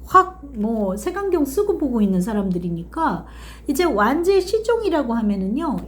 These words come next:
약간의 이런 호기심이 드는 거예요. 알아가고 싶다 같은 마음이 드는 거고요. 여기에 데빌 카드가 나와요.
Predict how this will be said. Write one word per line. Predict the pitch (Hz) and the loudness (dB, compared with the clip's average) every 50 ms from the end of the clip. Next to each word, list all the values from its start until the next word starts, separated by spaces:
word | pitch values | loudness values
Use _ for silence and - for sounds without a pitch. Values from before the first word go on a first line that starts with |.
| - | -4
약간의 | 226 226 240 269 269 - 392 392 381 381 381 349 | -2 -2 -2 -2 0 0 0 2 2 2 0 2
이런 | 262 226 240 240 247 | 2 4 4 4 4
호기심이 | 269 269 392 370 370 415 415 415 415 381 349 330 269 | 4 4 4 6 6 6 6 6 4 -2 -2 -2 0
드는 | - 196 190 226 247 | 0 0 0 0 0
거예요. | 233 202 190 175 170 175 170 | 0 0 0 0 0 -2 -4
알아가고 | 170 180 196 226 262 320 349 349 349 311 285 269 247 220 | -2 -2 0 2 4 4 4 4 4 2 0 2 0 0
싶다 | 208 - 294 - - - - 226 202 185 | 0 -2 -4 -6 -8 -8 -4 -4 -2 -2
같은 | 180 175 - - 185 185 | -4 -4 -6 -4 -2 0
마음이 | 180 190 208 240 240 233 220 185 | 2 2 2 2 2 2 0 0
드는 | - 190 196 226 240 214 | 0 0 0 0 0 0
거고요. | 190 170 - - 208 269 302 269 180 - - - - - - - - - - | -2 -4 -4 -4 -2 -2 0 -2 -2 -6 -10 -16 -18 -18 -18 -18 -10 -2 2
여기에 | 277 320 294 320 381 349 269 | 4 4 6 6 4 4 6
데빌 | - 247 302 - 370 403 403 | 6 6 6 8 6 6 6
카드가 | - 311 277 254 254 214 214 202 | 4 0 0 0 0 0 0 0
나와요. | 180 175 175 170 170 170 170 160 160 - - 175 | 0 0 -2 -2 -4 -8 -10 -12 -14 -14 -16 -16